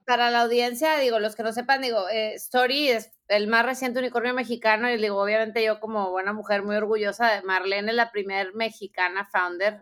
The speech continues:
de unicornio. Yo no pude estar en ese episodio, pero lo escuché después y en verdad lo disfruté mucho y, me, y de igual que tú, Héctor, me llamó mucho la atención eso, ¿no?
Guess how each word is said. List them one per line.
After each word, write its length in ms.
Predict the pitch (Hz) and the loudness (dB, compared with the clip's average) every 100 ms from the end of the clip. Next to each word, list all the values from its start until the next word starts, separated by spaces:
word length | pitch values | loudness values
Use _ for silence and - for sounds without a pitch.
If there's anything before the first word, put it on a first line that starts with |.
| - | -10
de 160 | 160 156 | -10 -10
unicornio. 800 | 165 160 - 180 180 185 240 381 _ _ _ _ | -10 -8 -2 -2 0 -2 -4 -8 _ _ _ _
Yo 180 | 214 240 | 0 2
no 120 | 262 | 0
pude 120 | 294 | -2
estar 200 | 285 269 | 2 0
en 60 | 262 | 0
ese 140 | 254 | -4
episodio, 580 | 262 247 247 220 214 226 | -6 -4 0 2 2 0
pero 120 | 226 | 0
lo 80 | 208 | -2
escuché 300 | 208 202 226 | -4 -4 0
después 420 | 226 226 220 220 | 0 0 0 0
y 40 | 233 | 0
en 60 | |
verdad 220 | 208 196 208 | 0 0 0
lo 80 | |
disfruté 340 | 233 233 190 208 | -2 -4 -6 -4
mucho 280 | 214 214 240 | -4 -4 -4
y, 20 | |
me, 240 | 226 202 - | -2 -4 -4
y 220 | 208 - | -6 -4
de 140 | 208 | -2
igual 240 | 196 214 214 | 0 0 0
que 60 | |
tú, 100 | 254 | 0
Héctor, 240 | 247 247 240 | 0 0 0
me 140 | 220 | 0
llamó 160 | 202 202 | 0 -2
mucho 180 | 208 233 | -2 -4
la 60 | |
atención 320 | 202 196 214 | -4 -2 -2
eso, 160 | 220 196 | -2 -2
¿no? 260 | 196 202 | -2 -2